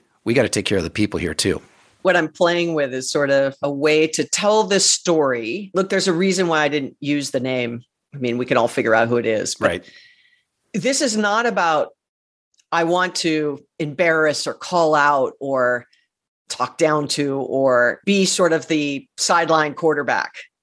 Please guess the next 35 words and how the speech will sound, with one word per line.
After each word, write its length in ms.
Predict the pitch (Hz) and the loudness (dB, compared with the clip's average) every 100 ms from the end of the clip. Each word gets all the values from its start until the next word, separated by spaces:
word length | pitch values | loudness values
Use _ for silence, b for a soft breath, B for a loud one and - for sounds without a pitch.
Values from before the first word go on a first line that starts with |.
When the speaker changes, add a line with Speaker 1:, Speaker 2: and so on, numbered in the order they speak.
| _ _ _ _ | _ _ _ _
Speaker 2:
It 160 | 226 226 | 0 2
has 200 | 240 247 | 2 2
everything 440 | 214 269 269 247 | 2 0 0 0
to 100 | 208 | 0
do 240 | 170 190 180 | 0 2 4
with 300 | 165 156 156 | 2 0 0
the 260 | 151 139 _ _ _ _ - | 0 -2 _ _ _ _ -6
conversation 840 | 208 208 180 - 165 175 165 139 | -2 0 0 0 0 0 -2 -4
of, 200 | 123 - - | -6 -8 -4
just 320 | 277 269 277 | 0 0 0
like 160 | 285 247 | 0 0
what 160 | 240 | -2
you 80 | 226 | -2
just 280 | 208 202 - | 0 0 2
said, 340 | 185 147 - _ _ _ _ _ _ _ | 0 0 -4 _ _ _ _ _ _ _
we 280 | 156 214 202 | -2 0 0
expect 500 | 226 - - 208 - | -2 0 0 0 0
the 140 | 226 | -2
Speaker 1:
Mm-hmm. 100 | 151 | 2
Speaker 2:
hour 280 | 175 196 196 | 4 4 2
and 120 | 165 | 2
we 120 | 160 160 | -2 0
don't 320 | 185 185 147 | 0 0 0
get 180 | 180 185 | 0 2
it. 140 | 151 | 0
We 80 | 170 | 0
don't 220 | 190 170 | -2 -4
think 320 | - 196 196 | -6 -6 -2
about 400 | 202 165 151 - 170 | 0 2 0 0 0
that 140 | 156 | 0
example 440 | 147 170 175 175 | 0 -2 -2 0
I 60 | 151 | -2
just 240 | 139 143 | -2 -4
gave 200 | 170 170 | 0 0
about 300 | 151 147 147 | 2 0 -2